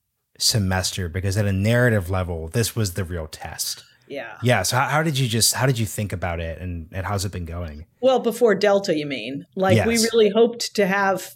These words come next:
Speaker 2: almost all in person. Um, and today or yesterday, I was talking to a really beloved faculty member, um, who didn't wanna tell me, didn't wanna tell anybody, um,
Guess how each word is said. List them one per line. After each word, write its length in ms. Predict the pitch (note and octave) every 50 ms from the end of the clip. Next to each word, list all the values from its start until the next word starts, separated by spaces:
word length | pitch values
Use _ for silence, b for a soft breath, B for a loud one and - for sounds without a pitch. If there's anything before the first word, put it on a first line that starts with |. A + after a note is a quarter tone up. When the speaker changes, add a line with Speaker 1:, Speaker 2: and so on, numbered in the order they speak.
| _ _
Speaker 2:
almost 460 | G#3 G3+ G#3 G#3 G3+ G3 G3+ - G#3
all 300 | - F#3+ F#3+ F#3+ G3 F#3+
in 180 | F#3 F3+ F3 F3
person. 680 | - F#3 F3+ E3+ - - - D#3 C#3 C#3 D3+ D#3 D#3 - _
Um, 460 | G3 F#3 F3+ F3+ F3 F3 F3 F3+ F#3 - - -
and 500 | G#3 G#3 G#3 G#3 G#3 G#3 G#3+ - - -
today 560 | - A3+ A3+ A#3 A#3+ A#3+ B3 B3 B3 B3 -
or 140 | - G3+ G3
yesterday, 560 | G3 G#3 A3+ A3 A3 - - A#3+ A3+ A3 G#3+
I 40 | G3+
was 180 | G3 G3+ G3 -
talking 360 | - G3 G3 F#3+ - G#3+ F#3+
to 160 | F3+ G#3 G3+ G3
a 180 | - F3 G#3+ G3 -
really 460 | D#3+ G3+ A3+ C4 C4 B3 A#3 G#3+ F3 - - - _
beloved 540 | _ G3+ G3 F#3+ G3+ A3 A3 A3 A3 F#3+ F3
faculty 460 | - G#3 F#3 F#3 F#3 F#3+ F#3 G3 G3+
member, 440 | F#3 F3+ F3+ F3 E3+ F3 F3 E3+ E3+ B B B B B B B B B B _
um, 440 | - G3+ G3+ G3 G3 F#3+ F#3 F3+ F#3 F#3 - - - F#3+
who 100 | G3 A#3
didn't 320 | G#3 F3 A#3+ B3 B3+ B3+
wanna 220 | B3 A#3+ A#3 A3 G#3+
tell 300 | A3 - G#3+ G#3+ G#3 G#3+
me, 200 | G#3+ G#3 G3+ G3+
didn't 240 | F3+ A3 A3+ A3 G#3+
wanna 200 | G#3+ G#3 G#3 G3
tell 260 | G3 G#3 G3 F#3+ F#3+ -
anybody, 680 | F#3+ G#3 A3+ G#3+ F#3+ E3+ E3 E3+ E3+ D#3+ F3+ F3+ - -
um, 480 | F#3+ F#3+ F#3 F#3 F#3 F3+ E3+ F3 F3